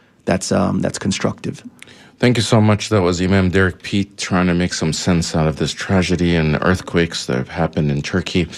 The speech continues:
Speaker 2: Um, as it was urged, uh, do what you can to donate to people there, to, uh, trusted organizations. Maybe we'll talk about that next week. This has been True Talk on W M N F eighty-eight point five, W M N F Tampa. N P R News is next.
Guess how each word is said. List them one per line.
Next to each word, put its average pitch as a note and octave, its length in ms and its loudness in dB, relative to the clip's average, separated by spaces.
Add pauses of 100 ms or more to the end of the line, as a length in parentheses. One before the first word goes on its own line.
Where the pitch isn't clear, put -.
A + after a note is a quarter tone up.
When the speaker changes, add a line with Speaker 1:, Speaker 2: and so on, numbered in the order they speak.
(500)
Speaker 2:
Um, F2+ 400 2
as G#2 240 2
it G2+ 40 2
was F2 180 0
urged, G2+ 500 0
uh, D#2 400 2 (160)
do F2+ 140 0
what C2+ 100 0
you D#2+ 80 -2
can F2 240 -2
to - 100 -8
donate E2 400 0
to - 60 -2
people E2 400 -2
there, E2+ 400 0 (280)
to, D2+ 280 -4
uh, D2+ 80 0
trusted E2 420 -4
organizations. D#2 800 0
Maybe F#2 180 0
we'll F#2+ 140 2
talk F#2+ 200 -2
about F2 240 -2
that E2 160 2
next E2+ 320 -2
week. G2 180 0 (380)
This A2 180 -2
has G#2 80 0
been G#2+ 140 2
True B2 240 0
Talk A#2+ 340 0
on F#2 120 2
W F#2+ 200 2
M F#2+ 140 2
N F#2+ 80 2
F G2+ 180 0
eighty-eight D#2+ 260 -2
point E2 240 -2
five, F#2+ 640 0
W D2 240 -2
M D2 80 0
N D2 80 2
F D2 140 -4
Tampa. E2 580 0
N D3 160 2
P C#3 160 -2
R A#2 140 4
News A#2+ 260 2
is G2+ 140 -2
next. C#3+ 420 -2